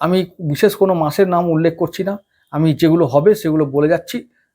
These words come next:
যেগুলো হবে না সেগুলো বলে যাব। আর কি করতে হবে লাস্টে বলে ভিডিও শেষ করে দেবো। বেশি বড় করবো না,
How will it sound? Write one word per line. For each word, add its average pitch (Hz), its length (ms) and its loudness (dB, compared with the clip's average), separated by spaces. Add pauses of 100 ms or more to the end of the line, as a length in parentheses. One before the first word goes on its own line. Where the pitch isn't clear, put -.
(120)
যেগুলো 156 300 2
হবে 143 260 2
না 196 100 0
সেগুলো 165 320 0
বলে 156 220 2
যাব। 190 260 2 (540)
আর 151 120 -6
কি 185 160 -8
করতে 160 340 0
হবে 190 160 6
লাস্টে 180 280 0
বলে 165 220 0
ভিডিও 143 280 -2
শেষ 139 200 -8
করে 135 160 -10
দেবো। 135 160 -10
বেশি 143 260 -4
বড় 156 240 2
করবো 156 280 -2
না, 208 120 -4